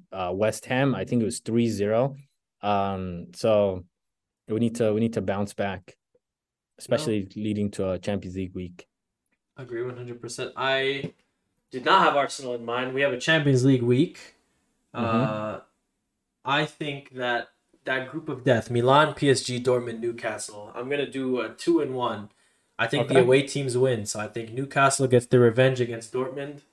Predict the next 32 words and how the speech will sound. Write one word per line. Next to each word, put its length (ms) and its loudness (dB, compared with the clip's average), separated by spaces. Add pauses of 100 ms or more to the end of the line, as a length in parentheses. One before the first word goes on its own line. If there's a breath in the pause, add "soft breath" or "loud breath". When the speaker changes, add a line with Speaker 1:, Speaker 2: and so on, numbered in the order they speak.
(460)
Speaker 2:
and 120 -10
I 60 -4
think 220 -4
we 100 2
get 140 2
another 380 2
Mbappe 440 -2 (120)
masterclass 800 -2
at 200 -2
San 240 0
Siro. 420 -2 (2250)
Speaker 1:
Uh, 100 -10 (400)
Mbappe 500 -2
cooked 240 -4
the 80 -8
shit 260 -6
out 140 -4
of 60 -6
him 120 -6
the 100 -6
first 320 -6
game, 240 -8
bro. 220 -6
Speaker 2:
Oh. 140 -6 (120)
Speaker 1:
Oh. 580 -14 (380)
Speaker 2:
He 60 -4
had, 300 -2
he 80 -2
had 200 -2
Tomori 480 -4
in 100 -8
hell. 440 -6